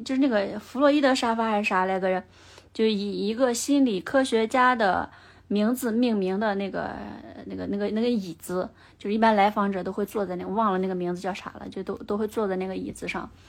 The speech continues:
就很舒服。哎，我正好那天跟那个，跟同事去逛那个 <laughs> 家居城的时候，就有一个那样的单人的沙发椅，当时还上去试了一下，就是那种的。我就觉得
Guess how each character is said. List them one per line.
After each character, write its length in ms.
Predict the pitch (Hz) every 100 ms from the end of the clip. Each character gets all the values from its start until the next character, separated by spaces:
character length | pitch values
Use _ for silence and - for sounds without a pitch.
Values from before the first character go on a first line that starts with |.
| - - - -
就 40 |
很 160 | 226 202
舒 160 | 240
服。 140 | 226 -
哎， 160 | 233
我 100 | 247
正 160 | 220 269
好 160 | 220 196
那 200 | 220 233
天 340 | 196 - 226 214
跟 220 | 220 220
那 100 | 214
个， 300 | 208 170 170 - - - -
跟 160 | 233 240
同 260 | - 202
事 280 | 214 262 208
去 260 | - - 214
逛 420 | - 302 214 196
那 140 | 214
个 480 | - - - 233 285 - -
<laughs> 240 | - - -
家 180 | 294
居 180 | 277 320
城 240 | 311 - 233
的 140 | 262
时 160 | - 214
候， 340 | 220 185 - - - -
就 220 | - 196
有 200 | 190 190
一 120 | 185
个 100 | 196
那 120 | 220 220
样 160 | 196
的 120 | 175 175
单 300 | - 220 214
人 160 | 175
的 100 | 180
沙 200 | 185 190
发 160 | 190 185
椅， 320 | 180 170 -
当 140 | 196 208
时 80 | 214
还 140 | 202
上 260 | 202 240 226
去 80 |
试 240 | 226 - 277
了 160 | 185
一 20 | 190
下， 140 | 180
就 180 | - 285
是 140 | 240
那 160 | 202 180
种 180 | 175 -
的。 140 | 156
我 140 | 180 185
就 160 | 202
觉 100 | 208
得 200 | 269 330